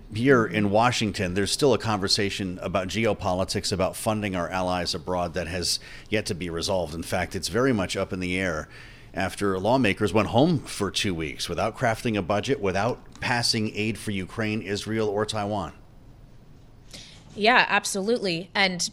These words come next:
Speaker 2: Joe, that is something that the current incumbent President Joe Biden is keenly aware of. He's putting a, putting a lot of pressure on Congress in recent days, especially in light of the developments of recent days, to pass,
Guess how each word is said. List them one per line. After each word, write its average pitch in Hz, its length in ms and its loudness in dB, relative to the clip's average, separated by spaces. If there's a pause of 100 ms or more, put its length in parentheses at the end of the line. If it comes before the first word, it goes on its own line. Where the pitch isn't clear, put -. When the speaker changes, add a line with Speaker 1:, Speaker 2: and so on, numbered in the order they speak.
(140)
Speaker 2:
Joe, 208 220 4
that 196 200 4
is 226 100 0
something 190 420 0
that 202 120 0
the 170 60 -10
current 226 420 2
incumbent 196 440 2
President 185 420 0
Joe 185 180 2
Biden 185 360 4
is 170 160 -2
keenly 220 420 -2
aware 185 320 4
of. 214 80 4
He's 202 160 0
putting 196 240 -2
a, 185 120 -2
putting 202 360 -2
a 180 60 0
lot 180 200 6
of 226 140 -2
pressure 214 440 2 (340)
on 196 180 2
Congress 190 440 0
in 196 100 -2
recent 196 340 -2
days, 190 360 2
especially 226 880 4
in 196 120 -2
light 185 180 6
of 175 100 -4
the 180 60 0
developments 175 520 -2
of 175 80 -10
recent 175 320 -4
days, 170 340 -2
to - 300 -2
pass, 175 460 4